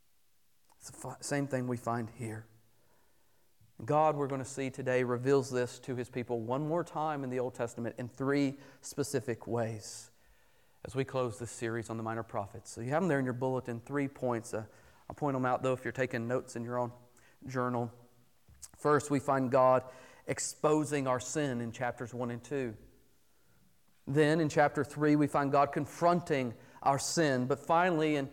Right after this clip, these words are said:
chapter four, we have a question, will God be ending our sin? So God exposes it, he confronts it, but will he end it? It's this lingering question that we come to at the very end, and we'll get there.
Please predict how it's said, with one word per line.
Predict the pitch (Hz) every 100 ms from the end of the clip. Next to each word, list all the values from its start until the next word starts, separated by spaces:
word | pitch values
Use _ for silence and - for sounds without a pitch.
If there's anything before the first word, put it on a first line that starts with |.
| - -
chapter | 175 160 160
four, | - 185 180
we | 151 151
have | 160 160
a |
question, | 156 175 180 - 135 135
will | 160 151
God | 151 151 151 151 - - -
be | 147 147 - - - 202
ending | 214 180 143 123
our | 120 123 117
sin? | - 127 117 101 - - _ _ _ _ - _ _ _
So | 165
God | 180 175
exposes | - - 185 190 214
it, | 254 202
he | 202
confronts | 185 220 220
it, | 269 190
but | 240
will | 240 277
he | 277 277 - - -
end | 285 240 156
it? | 135
It's | 190
this | 226 233 - - -
lingering | 202 262 330 330 294 247
question | - 240 - - 175 170
that | 165
we | 185
come | 208 208 170
to | 156 143
at | 156
the | 160
very | 160 165 165 180
end, | 143
and | 160
we'll | 247
get | 208 -
there. | 127 117